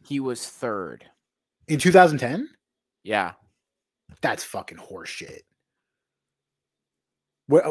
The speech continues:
Speaker 2: who
Speaker 1: Fel-,
Speaker 2: won that
Speaker 1: Felix
Speaker 2: year?
Speaker 1: Hernandez.
Speaker 2: Oh, yeah, that makes sense, actually.
Speaker 1: That's, that's actually the year that people were really pissed off because Felix Hernandez won thirteen games, lost twelve.
Speaker 2: But he had, like, a
Speaker 1: And
Speaker 2: sub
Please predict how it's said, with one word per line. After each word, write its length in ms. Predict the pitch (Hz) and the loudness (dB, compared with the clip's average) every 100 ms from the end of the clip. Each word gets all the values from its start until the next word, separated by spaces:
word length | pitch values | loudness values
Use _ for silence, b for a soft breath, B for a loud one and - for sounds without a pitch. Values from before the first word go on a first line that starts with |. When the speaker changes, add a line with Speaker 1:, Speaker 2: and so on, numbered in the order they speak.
| 135 | -4
Speaker 2:
who 140 | 165 | -4
Speaker 1:
Fel-, 100 | 214 | 0
Speaker 2:
won 140 | 180 247 | 2 2
that 120 | 90 | 4
Speaker 1:
Felix 260 | 165 160 - | 4 4 2
Speaker 2:
year? 80 | |
Speaker 1:
Hernandez. 600 | 147 139 127 104 101 - - - _ - | 0 0 0 -4 -4 -12 -18 -20 _ -4
Speaker 2:
Oh, 720 | 135 139 143 139 135 131 117 101 - | 2 6 8 8 6 4 0 -10 -12
yeah, 340 | 110 104 104 | -10 -10 -12
that 140 | 101 90 | -14 -18
makes 220 | 85 - | -20 -20
sense, 200 | - - - | -20 -20 -20
actually. 360 | - - - - | -20 -20 -4 2
Speaker 1:
That's, 380 | 165 202 - b b - | 4 2 -4 b b 4
that's 300 | 160 214 233 | 4 6 6
actually 420 | 214 - 208 185 | 4 4 0 2
the 160 | 170 151 | 2 0
year 460 | 143 147 139 131 | 2 4 4 4
that 200 | 127 123 | 2 -2
people 280 | - 135 123 | -2 -6 -2
were 160 | 113 110 | -4 -4
really 260 | 107 107 | -6 -8
pissed 340 | - 113 - 110 | -10 -12 -10 -6
off 280 | 98 80 - | -6 -6 -12
because 420 | 117 107 104 - - - | -12 -12 -12 -12 -14 -8
Felix 320 | 143 135 - | -4 -2 -4
Hernandez 640 | 131 113 110 107 104 98 - | -8 -8 -8 -6 -8 -8 -12
won 480 | 101 101 95 92 80 _ - | -12 -10 -10 -12 -20 _ -6
thirteen 500 | 117 - 120 107 101 | -6 -8 -16 -16 -10
games, 420 | 98 98 95 - | -10 -10 -14 -8
lost 400 | 104 101 - - | -4 -4 -6 -16
twelve. 560 | - - 101 90 87 - - - | -12 -4 -2 -2 -6 -14 -20 -2
Speaker 2:
But 140 | 135 | 2
he 80 | 143 | 6
had, 120 | 156 | 6
like, 140 | 151 139 | 6 0
a 60 | |
Speaker 1:
And 80 | 131 | -2
Speaker 2:
sub 460 | - 139 131 123 | -2 2 2 0